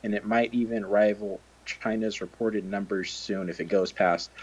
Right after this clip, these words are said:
like, eighty or ninety thousand. So, um, Louisiana is expected to experience rapid increase also,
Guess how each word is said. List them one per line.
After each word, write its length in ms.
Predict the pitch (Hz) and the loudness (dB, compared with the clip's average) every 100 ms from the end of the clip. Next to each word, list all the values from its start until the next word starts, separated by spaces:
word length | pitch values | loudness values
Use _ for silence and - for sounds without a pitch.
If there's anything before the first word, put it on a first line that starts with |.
| - - | -20 -6
like, 180 | 101 92 - | -2 0 0
eighty 340 | 101 98 95 | 0 0 0
or 80 | 85 | 0
ninety 320 | 90 92 90 | 0 -2 -4
thousand. 540 | 87 92 87 78 - - | 2 4 4 0 -8 -4
So, 340 | - 104 85 | 4 6 6
um, 240 | - 92 113 | -2 -4 4
Louisiana 760 | 120 120 113 120 139 151 151 - - - | 6 6 6 4 6 4 2 -4 -20 -10
is 140 | 110 | -6
expected 600 | 110 - - 120 120 127 - | -6 -4 2 2 2 -2 0
to 80 | |
experience 520 | 123 - 131 127 123 127 | -4 0 2 2 2 2
rapid 360 | 120 117 127 | 2 2 -2
increase 520 | - 120 - 120 107 - | -4 -6 -2 -4 -4 -2
also, 600 | 127 135 - 160 147 151 | 2 2 2 6 6 6